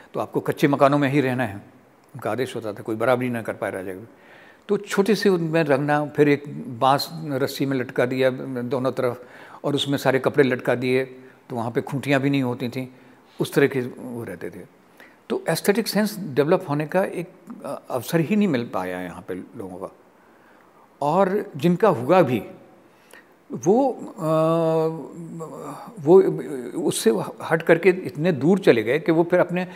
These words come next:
अपने जिस घर से निकले हैं, जैसे मान लीजिए मैं अपना ही उदाहरण दूँ,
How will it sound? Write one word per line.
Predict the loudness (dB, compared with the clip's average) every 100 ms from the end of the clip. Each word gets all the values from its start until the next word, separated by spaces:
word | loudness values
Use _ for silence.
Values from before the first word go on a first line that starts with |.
| -18 -8 -8
अपने | -4 -2
जिस | -2 4
घर | 4
से | 4
निकले | 2 2 0
हैं, | -2 -8
जैसे | -10 -8
मान | -8 -6 -4 0
लीजिए | 2
मैं | 0
अपना | 2 2
ही | 4
उदाहरण | 2 -2 -6
दूँ, | -10